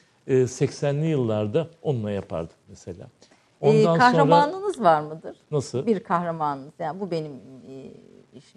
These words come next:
Speaker 2: idol lafını burada kullanmayı sevmiyorum ama bu benim kahramanım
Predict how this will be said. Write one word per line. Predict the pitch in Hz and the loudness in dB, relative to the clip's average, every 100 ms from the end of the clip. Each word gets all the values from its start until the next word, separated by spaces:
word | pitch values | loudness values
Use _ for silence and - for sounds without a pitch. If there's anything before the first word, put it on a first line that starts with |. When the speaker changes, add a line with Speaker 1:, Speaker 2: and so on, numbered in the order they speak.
| - | -18
Speaker 2:
idol | 180 160 147 | -8 -4 -4
lafını | 151 156 156 147 | -6 -8 -14 -16
burada | 147 160 _ _ - | -16 -16 _ _ -18
kullanmayı | 165 156 156 156 | -10 -8 -8 -12
sevmiyorum | 160 175 160 160 196 175 | -12 -12 -12 -14 -10 -10
ama | 147 | -10
bu | 165 | -10
benim | 165 160 | -10 -10
kahramanım | 156 165 165 156 147 143 | -12 -12 -10 -8 -8 -8